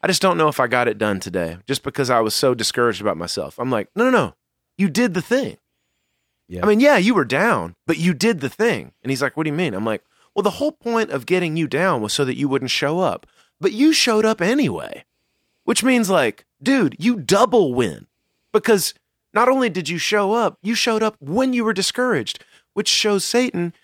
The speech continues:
Speaker 1: you go ahead and throw as much discouragement as you want at this brother. He's still gonna go anyway. I mean, that is that kind of high-powered stuff where it's just like, "You know what? I'm not gonna listen to you. I'm just gonna show up and do the thing.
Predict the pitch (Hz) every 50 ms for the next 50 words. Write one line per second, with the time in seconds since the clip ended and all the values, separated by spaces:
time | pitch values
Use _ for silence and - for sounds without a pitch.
0 | _ _ _ _ _ _ - 220 247 - 262 240 226 214 208 175 160 - - 180
1 | 180 165 135 117 135 147 185 190 - - - 160 - - - 170 175 175 147 160
2 | 165 156 - 151 147 139 175 180 180 196 220 220 - 160 135 - 131 143 151 156
3 | 170 170 - - _ - - 254 - - - - - 262 254 240 254 226 220 208
4 | 190 208 - 220 220 - - 214 240 269 285 269 208 135 101 - 50 - - -
5 | _ _ _ _ _ _ _ _ _ _ - 175 180 170 160 139 127 214 240 247
6 | 247 - - 143 139 120 104 139 131 123 - _ _ _ - - 165 139 - -
7 | - 180 185 196 190 - - 170 160 147 123 107 - - - 123 107 92 85 -
8 | - 113 104 104 - - 104 - - 117 110 - 147 147 156 160 165 175 180 170
9 | - _ - - 147 175 196 190 202 185 151 139 135 - - 139 - - 160 160
10 | 170 165 - 120 127 135 - - 147 143 135 - 147 143 143 - 143 143 147 147
11 | 135 127 - 185 180 123 92